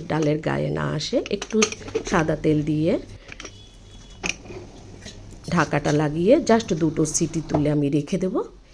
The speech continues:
এদিকে চলে এলাম আবার চিকেনের কাছে, ঢাকাটা তুলে দিয়েছি। দেখুন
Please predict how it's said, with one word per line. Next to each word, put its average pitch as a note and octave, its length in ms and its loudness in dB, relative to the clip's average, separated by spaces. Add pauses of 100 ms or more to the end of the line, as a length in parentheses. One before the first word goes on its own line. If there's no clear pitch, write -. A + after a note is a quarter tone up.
(340)
এদিকে A3+ 280 6
চলে C4 280 6
এলাম B3+ 240 6
আবার B3 260 4 (760)
চিকেনের F#3 460 6
কাছে, F#3 340 2 (580)
ঢাকাটা F3+ 340 2
তুলে E3 300 0
দিয়েছি। D#3 400 2
দেখুন F3+ 300 2